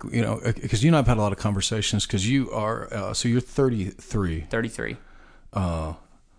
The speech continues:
Speaker 1: and it kinda reminds, you're a, a better looking, uh, funnier,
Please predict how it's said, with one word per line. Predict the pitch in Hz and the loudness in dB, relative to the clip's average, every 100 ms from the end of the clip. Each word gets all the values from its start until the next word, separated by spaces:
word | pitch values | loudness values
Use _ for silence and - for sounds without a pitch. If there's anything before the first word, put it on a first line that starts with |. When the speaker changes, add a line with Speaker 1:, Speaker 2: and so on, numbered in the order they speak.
| _ _ - - - _ _ | _ _ -20 -20 -20 _ _
Speaker 1:
and | 120 | 2
it | 117 - | 2 2
kinda | - 214 | 4 8
reminds, | 233 120 113 104 95 - - - | 10 10 8 6 4 2 -6 -6
you're | - 135 156 | 2 6 6
a, | 98 - | 4 2
a | 104 | 0
better | 87 123 156 | 4 6 6
looking, | 135 120 - 117 107 - | 6 4 8 8 8 6
uh, | - 98 92 87 85 - - - - | -2 -2 -2 -4 -8 -14 -20 -20 -16
funnier, | - - 131 131 127 110 104 101 | -10 2 6 8 10 8 4 0